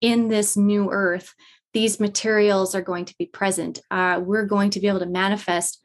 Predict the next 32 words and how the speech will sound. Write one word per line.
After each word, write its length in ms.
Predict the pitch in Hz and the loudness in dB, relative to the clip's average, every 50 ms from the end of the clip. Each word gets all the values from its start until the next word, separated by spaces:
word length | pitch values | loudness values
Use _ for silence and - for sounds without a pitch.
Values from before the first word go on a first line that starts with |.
| _ _ - | _ _ -4
just 200 | - 214 202 - | -2 -2 -2 -2
with 160 | 196 190 190 | -2 -4 -4
our 160 | 190 175 175 | -4 -4 -4
minds. 580 | 175 180 185 202 208 202 185 175 170 185 - - 190 | -2 0 2 2 4 2 0 -2 -4 -4 -6 -6 -4
We're 140 | 180 196 196 | -4 -4 -2
going 280 | 190 208 208 208 208 | -2 0 0 0 -2
to 100 | 202 202 | -2 -2
be 60 | 208 | -2
able 160 | 208 196 190 175 | -2 -2 -2 -4
to 60 | 180 | -8
do 320 | - - 208 233 247 269 | -6 -4 -2 0 0 0
these 300 | 247 240 208 196 185 - | 0 0 0 0 -2 -2
things. 360 | - - - - - 208 202 - - | -4 -6 -8 -6 -6 -8 -10 -6 -2
But 240 | 208 202 196 - - _ _ _ _ _ _ _ _ _ _ _ _ _ | -2 0 0 -2 -6 _ _ _ _ _ _ _ _ _ _ _ _ _
how 380 | - - 277 302 302 294 277 269 | -6 -2 0 2 2 2 2 0
people 340 | 254 - 262 233 - 220 208 | 0 -2 -4 -2 -2 -2 -2
say 360 | 208 - - 240 226 233 233 | -2 0 0 2 2 2 2
it 60 | 226 | 2
in 120 | 208 185 175 | 0 -2 -2
English 480 | 180 185 190 196 220 240 247 240 - | -4 -4 -4 -2 0 0 0 0 -2
and 120 | 202 185 185 | -6 -6 -6
how 200 | 185 185 190 185 | -4 -2 -2 -2
it 120 | 185 - | -2 -4
shows 500 | - - - - 208 202 196 202 196 202 - - | -4 -4 -2 0 0 2 2 2 0 -2 -4 -2
up 260 | - 196 196 196 - - | 0 0 0 -2 -4 -4
in 120 | 196 190 | -2 -2
the 80 | 190 185 | -2 -4
physical, 480 | - - 190 180 202 208 208 226 208 | -4 -4 -4 -2 -2 -2 -2 -2 -2
I've 140 | 185 196 180 | 0 0 0
noticed, 340 | 185 180 180 190 196 196 - | -2 -2 -2 -4 -4 -6 -6
is 100 | 175 - | -6 -4
also 540 | - 175 196 214 - - 269 269 277 277 | -2 -2 -2 -2 0 0 2 2 2 0